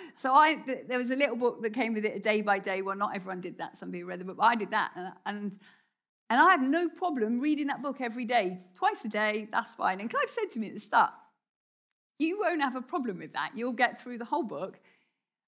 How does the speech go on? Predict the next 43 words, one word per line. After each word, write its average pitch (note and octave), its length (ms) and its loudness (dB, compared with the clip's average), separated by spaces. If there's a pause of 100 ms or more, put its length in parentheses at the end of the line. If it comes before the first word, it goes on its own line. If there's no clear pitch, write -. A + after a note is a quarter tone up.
(540)
"I A#3 220 6
won't," G3 440 -2
this F#3 120 -8
is - 80 -14
what F3+ 140 -10
Clive F3 200 -4
said, F#3 200 -8 (100)
and F3+ 140 2
he F3+ 60 -4
was F#3 200 -6
right, - 240 -12
by D#3 180 -16
the - 60 -20
way. - 140 -20 (480)
He - 80 -2
didn't. - 360 -12 (440)
Um, A3+ 380 2 (680)
but A#3+ 340 6
your G#4+ 180 8
problem G3 300 -4
will G3 80 -8
be G#3 140 -8
sitting C4 460 -6
quietly A3+ 420 2
for F#3+ 100 -12
two G#3+ 220 -8
minutes A3+ 360 -8
thinking, A3 600 -4 (720)
"I A3+ 80 2
should A3 240 -6
be A3 80 -6
doing G#3+ 340 -6
something." - 380 -14 (2250)
Because A#3+ 260 -2
when E4 160 0
it E4+ 100 -4
comes D#4 300 0
to C#4 60 -4
striving, D4 680 -2
it's F#3 160 -8
not C#4 220 -2
only C#4+ 240 0
that C4 300 4